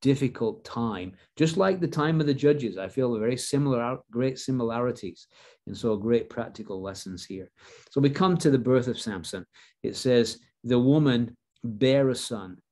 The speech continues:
and called his name Samson, and the child grew, and the Lord blessed him."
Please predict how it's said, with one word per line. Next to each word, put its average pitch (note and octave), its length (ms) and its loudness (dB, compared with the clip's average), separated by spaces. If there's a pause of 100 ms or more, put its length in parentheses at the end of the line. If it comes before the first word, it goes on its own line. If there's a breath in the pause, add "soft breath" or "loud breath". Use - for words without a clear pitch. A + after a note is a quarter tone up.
(220)
and F2+ 140 -12
called A2 320 0
his G#2 160 -4
name G#2 240 -4
Samson, F#2+ 600 -10 (420 soft breath)
and F#2+ 120 -10
the F2 60 -10
child G2+ 460 -6
grew, A2 420 0 (380)
and G2 180 -10
the F#2+ 80 -8
Lord G2+ 500 -4 (100)
blessed G2+ 600 -10
him." - 180 -10